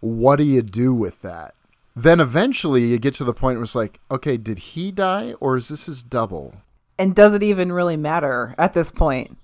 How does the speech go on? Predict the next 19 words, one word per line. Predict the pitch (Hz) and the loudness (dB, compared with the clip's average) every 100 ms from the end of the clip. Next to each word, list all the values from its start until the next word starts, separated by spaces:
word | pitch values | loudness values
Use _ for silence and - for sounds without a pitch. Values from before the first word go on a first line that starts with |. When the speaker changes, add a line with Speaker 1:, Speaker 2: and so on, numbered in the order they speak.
| _ - | _ -6
Speaker 2:
how | 175 | -4
many | 175 160 | -2 -4
times | - 160 160 156 147 | -4 -4 -4 -8 -8
they, | 143 131 | -8 -6
they | 139 139 | -8 -6
double | 156 156 131 | -4 -4 -6
themselves | 123 120 - 123 120 - - - _ _ _ _ | -10 -12 -10 -12 -12 -16 -18 -20 _ _ _ _
throughout | 135 147 | -2 0
Speaker 1:
Yeah. | 135 120 | 0 -2
Speaker 2:
the | |
movie? | 151 151 - | -6 -8 -6
Speaker 1:
And, | 139 135 - _ _ _ _ _ _ | 0 0 -2 _ _ _ _ _ _
and | 131 127 - | -6 -4 -2
honestly, | 135 190 196 143 117 98 98 - _ - | -2 -2 -6 -4 -2 -4 -6 -14 _ -14
I, | - 139 | 0 2
I | - 131 151 | 2 2 2
was | 208 120 | 2 0
wondering | 117 117 110 113 110 | 0 0 2 0 0
is | 107 98 - | -2 -2 -6